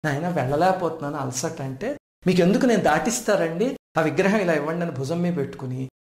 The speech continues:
"నాయన, కాలువ ఇంత పొంగుతోంది కదా." "ఏమీ పొంగదు, మోకాళ్ళ దాకా వస్తుంది అంతే, పదండి" అని చెప్పి ఆయన కాలువ దాటిస్తూ, ఆయనతో రామాయణంలో ఆయన్ని ప్రశ్నలు అడుగుతూ, ఆయన చేతి చెప్పించుకుంటూ, అంతా అయ్యాక కాలువ దాటిస్తారు.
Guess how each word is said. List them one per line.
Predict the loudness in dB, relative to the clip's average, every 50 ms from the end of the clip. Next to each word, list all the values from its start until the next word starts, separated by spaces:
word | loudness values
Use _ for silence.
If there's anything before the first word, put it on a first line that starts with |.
| _ _ -6
"నాయన, | -2 -2 0 -2
కాలువ | -2 -2 -2 0 0 2 2 2
ఇంత | 0 -2 -4
పొంగుతోంది | -6 -6 -8 -6 -6 -6 -4 -4 -4 -4 -6
కదా." | -8 -10 -14 _ _ _ _ 2
"ఏమీ | 4 4 6 6 6 6 6 6 6 4 4
పొంగదు, | 4 2 2 2 2 2 2
మోకాళ్ళ | 2 2 2 2 2 2 0 0 0
దాకా | -2 -4 -4 -2 -2 -2
వస్తుంది | -2 -2 -6 -8 -10 -10 -8
అంతే, | -10 -8 -8 -8 -8 -4 -2
పదండి" | -2 0 0 -2 -2 -4
అని | -6 -6
చెప్పి | -8 -10 -12 -12 -14 -14 -14 -14 -16 -18 -20 -16 -12
ఆయన | -10 -8 -8 -8
కాలువ | -8 -8 -4 -2 -2 -2
దాటిస్తూ, | -2 -2 -2 -4 -4 -6 -8 -10 -10 -10 -8 -8 -8 -6 -8 -10 -12 _ _ _ -4
ఆయనతో | -2 0 0 0 0 2 2
రామాయణంలో | 2 2 2 2 2 2 2 2 2 2 2 4 4
ఆయన్ని | 2 2 0 -4
ప్రశ్నలు | -6 -8 -8 -6 -4 -2 0 0 2
అడుగుతూ, | 0 0 0 -2 -2 -2 -2 -2 -2 -2
ఆయన | -2 -2 -2 -2 -2 -2
చేతి | -2 0 -2 -4
చెప్పించుకుంటూ, | -6 -6 -8 -10 -10 -10 -10 -10 -12 -10 -10 -10 -10 -12 -12 -16 _ _ _ -16
అంతా | -14 -12 -10 -8 -6 -4 -4 -2 0 2 2
అయ్యాక | 4 4 2 0 0 -2
కాలువ | -6 -6 -6 -4 -2 -2 -2
దాటిస్తారు. | -2 -2 -4 -6 -8 -10 -16 -18 -18 -18 -18 -18 -18